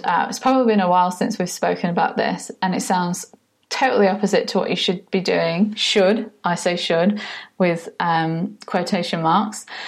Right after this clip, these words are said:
um, in a busy season. But trust me, taking some time away can just be what you need, and God will drop the golden nuggets in,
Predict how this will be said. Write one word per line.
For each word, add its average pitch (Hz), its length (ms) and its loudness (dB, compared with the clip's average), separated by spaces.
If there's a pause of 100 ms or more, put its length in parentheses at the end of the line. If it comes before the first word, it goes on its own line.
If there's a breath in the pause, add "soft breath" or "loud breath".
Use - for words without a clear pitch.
(300 loud breath)
um, 175 520 0 (120)
in 202 160 4
a 190 60 0
busy 185 300 0
season. 180 800 0
But - 200 0
trust - 400 -2
me, 185 400 2 (240)
taking 247 440 2
some 262 280 4
time 208 320 2
away 180 520 2
can 185 160 0
just 180 300 0
be 196 120 2
what 180 220 0
you 185 140 2
need, 190 500 0 (380 loud breath)
and 190 220 2
God 202 280 4
will 247 160 4
drop 190 300 0
the 180 60 0
golden 180 440 0
nuggets 175 380 -2
in, 165 320 -2